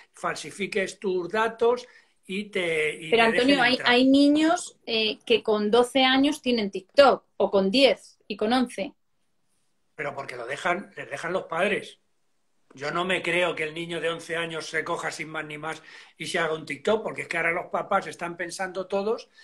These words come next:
Speaker 1: que van a ser sus hijos como Ibai Llanos,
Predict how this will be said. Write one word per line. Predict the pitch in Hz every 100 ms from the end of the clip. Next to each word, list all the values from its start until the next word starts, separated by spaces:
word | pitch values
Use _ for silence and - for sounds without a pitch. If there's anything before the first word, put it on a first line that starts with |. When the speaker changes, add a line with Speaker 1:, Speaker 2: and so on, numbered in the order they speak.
| - _
Speaker 1:
que | -
van | 147 165
a | 196
ser | 196 208
sus | 202 214 -
hijos | - 214
como | 233 202 180
Ibai | 165 180 170
Llanos, | 190 208 156 -